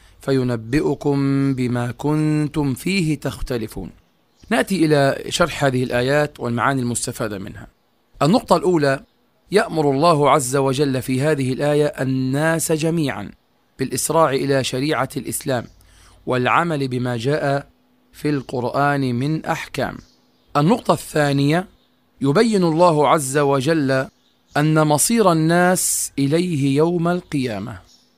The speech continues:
فيحكم بينهم فيما اختلفوا فيه من الحق،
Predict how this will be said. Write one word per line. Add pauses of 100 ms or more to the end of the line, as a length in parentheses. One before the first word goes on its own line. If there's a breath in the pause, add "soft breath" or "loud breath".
(140)
فيحكم
بينهم
فيما
اختلفوا
فيه
من
الحق،